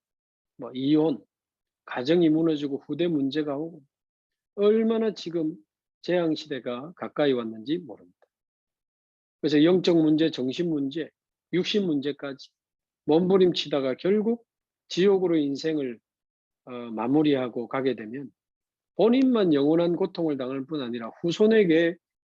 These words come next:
영적 문제가 그대로 대물림되기 때문에 이 열두 가지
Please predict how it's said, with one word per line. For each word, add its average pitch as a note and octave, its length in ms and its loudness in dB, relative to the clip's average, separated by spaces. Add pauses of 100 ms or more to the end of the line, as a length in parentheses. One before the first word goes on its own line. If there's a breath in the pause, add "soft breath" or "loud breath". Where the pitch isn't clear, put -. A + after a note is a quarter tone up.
영적 E3 380 2
문제가 C#3 380 -2
그대로 B3+ 1200 -4
대물림되기 C#3 540 -4
때문에 G2 200 -20 (680)
이 F3 200 0
열두 A3+ 320 0
가지 F#3+ 540 0